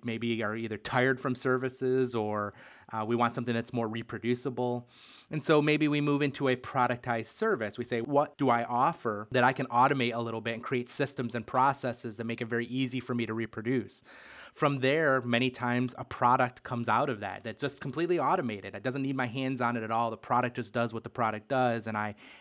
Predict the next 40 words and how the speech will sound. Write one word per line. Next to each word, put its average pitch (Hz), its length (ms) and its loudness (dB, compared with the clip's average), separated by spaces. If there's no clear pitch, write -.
hand 123 480 0
that 110 240 0
off. 113 500 -2
And 120 640 4
from 123 300 2
there, 127 580 6
we 127 300 4
may 120 320 0
spend 127 300 0
years 127 640 2
messing 123 380 0
with 120 160 -2
business 131 400 -2
models, 107 520 -2
and 101 220 -12
I 113 120 -6
did 127 140 2
it 135 80 0
freemium, 127 600 2
or 107 80 0
I 110 80 0
did 120 160 0
it 127 240 0
completely 135 480 -2
premium, 107 640 -2
or 107 240 2
I 117 100 6
did 131 160 2
add-ons, 113 720 0
or 110 60 -4
I 110 60 -2
did 139 100 0
a 143 40 2
marketplace. 127 720 2
I 120 80 -2
do 139 140 -2
all 180 180 -4
these 190 180 0
different 156 340 -2
things. 120 340 -4